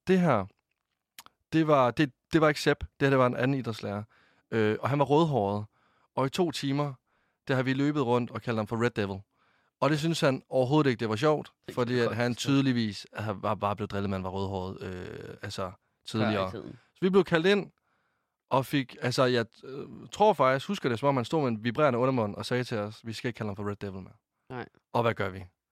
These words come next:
Speaker 2: I kalder ham Red
Speaker 1: Vi
Speaker 2: Devil.
Speaker 1: går direkte ud i omklædningsrummet igen
Speaker 2: Ja.
Speaker 1: og sagde, "Så, så må Red Devil skulle tage at slappe lidt mere af."
Speaker 2: Men jeg kan godt love dig for, at hvis der er noget, som er nøjeren, så er det jo børn af unge mennesker. Altså, der, de er simpelthen så røvhamrende ligeglade, altså.
Speaker 1: Ja, altså, ja. Og, øh, ja, altså, jeg ved ikke,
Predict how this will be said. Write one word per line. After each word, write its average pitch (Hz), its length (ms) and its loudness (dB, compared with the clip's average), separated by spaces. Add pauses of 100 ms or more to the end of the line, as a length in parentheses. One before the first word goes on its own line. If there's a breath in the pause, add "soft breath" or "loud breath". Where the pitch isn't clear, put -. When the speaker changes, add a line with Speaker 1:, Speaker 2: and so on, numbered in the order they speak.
(140)
Speaker 2:
I 143 60 -12
kalder 123 220 -8
ham 113 140 -6
Red 110 100 -8
Speaker 1:
Vi 139 100 0
Speaker 2:
Devil. 131 140 0
Speaker 1:
går 135 100 4
direkte 135 400 0
ud 131 60 -4
i - 20 -2
omklædningsrummet 123 540 -2
igen 104 200 -2
Speaker 2:
Ja. 107 60 0
Speaker 1:
og 104 60 -4
sagde, 98 240 -4
"Så, - 220 -12
så - 140 -12
må 95 60 -8
Red 92 200 -10
Devil 92 200 -10
skulle - 160 -20
tage - 100 -12
at - 60 -12
slappe 92 180 -12
lidt 92 80 -12
mere 90 180 -8
af." 92 160 -12 (120)
Speaker 2:
Men 123 100 -6
jeg 113 160 -8
kan 117 100 -14
godt 113 220 -8
love 113 180 -10
dig 117 100 -10
for, 117 140 -10
at 110 60 -8
hvis 113 140 -12
der - 120 -8
er 117 40 -6
noget, 123 260 -6
som 127 120 -10
er 117 60 -6
nøjeren, 113 360 -6
så - 100 -12
er - 20 -8
det 120 80 -8
jo 110 60 -8
børn 110 300 -6 (280)
af 95 80 -12
unge 110 220 -6
mennesker. 113 380 -10
Altså, 117 340 -10
der, 113 220 -6
de 117 220 -12
er 110 180 -6 (200)
simpelthen 120 480 -12
så 120 120 -14
røvhamrende 120 680 -10
ligeglade, 120 520 -12
altså. 123 320 -14 (180)
Speaker 1:
Ja, 110 180 -2 (180)
altså, 113 220 -4
ja. 110 160 0 (120)
Og, 110 320 0
øh, 104 400 -2
ja, 107 140 -4 (160)
altså, 113 180 -10
jeg 113 180 -4
ved 123 140 -2
ikke, - 180 -10